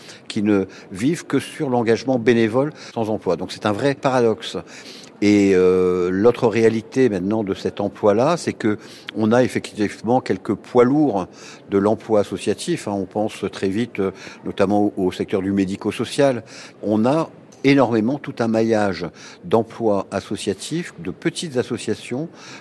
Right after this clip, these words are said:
de moins de trois salariés. C'est dans ces associations-là et aussi dans les associations plus importantes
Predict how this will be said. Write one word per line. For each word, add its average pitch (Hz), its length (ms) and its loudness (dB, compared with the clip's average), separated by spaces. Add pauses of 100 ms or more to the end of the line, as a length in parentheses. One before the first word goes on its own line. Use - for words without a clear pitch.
(120)
de 90 100 0
moins 135 340 0
de 107 120 -4
trois 147 320 -6
salariés. 104 680 -2
C'est 101 220 -6
dans 104 160 0
ces 107 320 -2
associations-là 98 840 -4 (120)
et 147 80 2
aussi 131 340 0
dans 110 100 -2
les 90 160 -2
associations 92 460 -6
plus 85 180 -10
importantes 123 480 -6